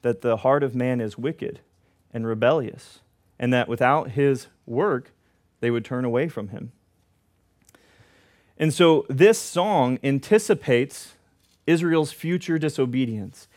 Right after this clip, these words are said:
And it says, "God is right, mankind has rebelled." And what we're gonna see is once Israel disobeys the Lord, disobeys the stipulations of the covenant,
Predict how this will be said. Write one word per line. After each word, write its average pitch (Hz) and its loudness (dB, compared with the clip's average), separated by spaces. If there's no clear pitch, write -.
And 143 0
it 131 -2
says, 147 2
"God 143 4
is 156 -2
right, 123 4
mankind 135 -2
has 117 -4
rebelled." 113 -2
And 147 0
what 175 6
we're 190 0
gonna 175 2
see 208 -2
is 135 0
once 165 -4
Israel 156 2
disobeys 165 2
the 196 0
Lord, 135 2
disobeys 160 2
the 147 -4
stipulations 151 -2
of 127 -8
the 120 -4
covenant, 139 -4